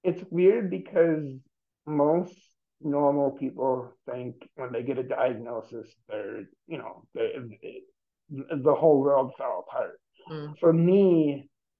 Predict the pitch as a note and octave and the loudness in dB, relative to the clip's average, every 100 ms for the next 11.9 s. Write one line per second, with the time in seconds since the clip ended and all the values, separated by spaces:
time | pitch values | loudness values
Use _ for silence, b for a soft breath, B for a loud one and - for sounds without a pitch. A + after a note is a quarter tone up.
0 | _ _ C#3+ - D3 D#3 D3+ D3 C#3+ C3+ | _ _ 0 0 0 0 2 0 0 -4
1 | C3 - D3+ C#3 C#3 B2+ C3+ D#3 G#2 G2+ | -4 -4 -2 -2 -6 -6 -6 -6 -6 -8
2 | - C3 A2+ A2 C#3+ A#2+ A#2 D#3 C3 A2 | -10 -10 -10 -4 -2 -2 4 2 2 -6
3 | - _ _ _ _ _ _ D3 C#3+ D3 | -14 _ _ _ _ _ _ -4 -4 -8
4 | D3 C3+ C3 - - _ _ _ - - | 0 0 0 -6 -20 _ _ _ -16 -2
5 | B2+ A#2+ C#3+ - _ _ _ - C#3 D#3+ | 2 2 2 -6 _ _ _ -6 2 2
6 | - F#3+ D#3 - C#3 D3+ E3 D3+ D3 C3+ | 0 -6 -6 -6 -6 0 0 0 -2 0
7 | A#2 - - E3+ F3 A2+ G#2+ G#2+ G#2 _ | 0 -2 -6 -2 0 0 -4 -8 -12 _
8 | _ _ _ _ _ _ _ _ F3 C#3 | _ _ _ _ _ _ _ _ -2 0
9 | B2 B2 D#3 C#3 C#3+ C#3 C3+ C#3 C3+ D#3 | -2 -8 -4 -2 0 -2 -2 2 6 6
10 | D3 C3 C#3 B2+ B2+ B2 C3 - C3 B2+ | 4 4 4 2 2 2 0 -2 0 2
11 | B2 A2+ - C#3+ C3 B2+ A#2+ A2+ A2+ | 0 -2 -12 -8 -6 -6 -8 -10 -14